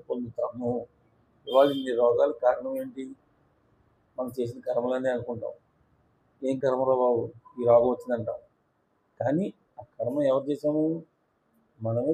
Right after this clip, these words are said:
చేశాము. సామెత ఉంది, పెద్దలు చెప్తారు, "నవ్వుతూ చేస్తారు, ఏడుస్తూ అనుభవిస్తారు." అవునండి, చిన్నతనంలో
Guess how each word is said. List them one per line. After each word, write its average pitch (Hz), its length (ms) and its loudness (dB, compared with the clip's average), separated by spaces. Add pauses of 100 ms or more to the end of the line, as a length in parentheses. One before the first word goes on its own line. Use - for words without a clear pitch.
చేశాము. - 360 -8 (2250)
సామెత 135 380 4
ఉంది, 135 140 0 (100)
పెద్దలు 131 280 0
చెప్తారు, 120 360 0 (680)
"నవ్వుతూ 131 360 0 (100)
చేస్తారు, 135 420 2
ఏడుస్తూ 123 340 0
అనుభవిస్తారు." 117 640 -2 (1400)
అవునండి, 143 340 0 (1120)
చిన్నతనంలో 139 500 2